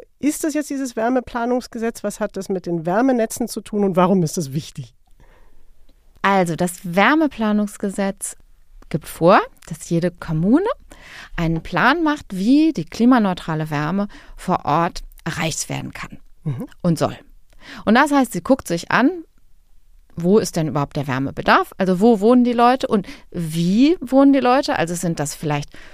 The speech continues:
Speaker 2: völlig unsanierte, äh, große Häuser oder sind das eher modernere Einfamilienhäuser oder was weiß ich?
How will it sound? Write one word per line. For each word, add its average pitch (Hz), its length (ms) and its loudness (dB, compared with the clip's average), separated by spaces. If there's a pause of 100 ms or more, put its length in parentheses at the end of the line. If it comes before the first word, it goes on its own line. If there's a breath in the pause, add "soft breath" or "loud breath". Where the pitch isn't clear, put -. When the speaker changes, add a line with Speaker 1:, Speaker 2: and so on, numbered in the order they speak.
(140)
Speaker 2:
völlig 170 580 -2
unsanierte, 214 1040 2
äh, 175 300 0
große 254 520 2
Häuser 208 640 2
oder 160 440 -4
sind 151 240 -6
das 143 280 -6
eher 160 360 -2
modernere 165 720 0
Einfamilienhäuser 196 1400 2
oder 143 380 -2 (520)
was - 160 -14
weiß - 140 -8
ich? - 180 2